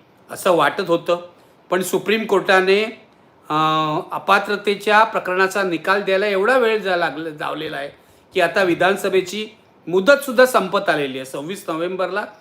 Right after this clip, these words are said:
विधानसभेची मुदत संपेल, तोपर्यंत हा निकाल लागेल की नाही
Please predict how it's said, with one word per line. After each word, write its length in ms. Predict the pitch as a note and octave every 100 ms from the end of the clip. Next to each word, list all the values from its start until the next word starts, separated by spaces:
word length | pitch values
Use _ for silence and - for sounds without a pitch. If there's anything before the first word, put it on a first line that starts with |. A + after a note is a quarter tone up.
| - _
विधानसभेची 580 | D#3 E3+ F#3 F#3 F3+ F#3
मुदत 260 | E3 D#3+ F3+
संपेल, 480 | F3+ D3+ F#3 E3 D#3 - _ _ _ F#3
तोपर्यंत 440 | F#3+ G#3+ G#3+ G#3
हा 160 | F#3 G3
निकाल 360 | F#3+ G3 G3
लागेल 360 | F#3+ F3 F#3 F#3+
की 80 | F#3+
नाही 220 | F#3 F#3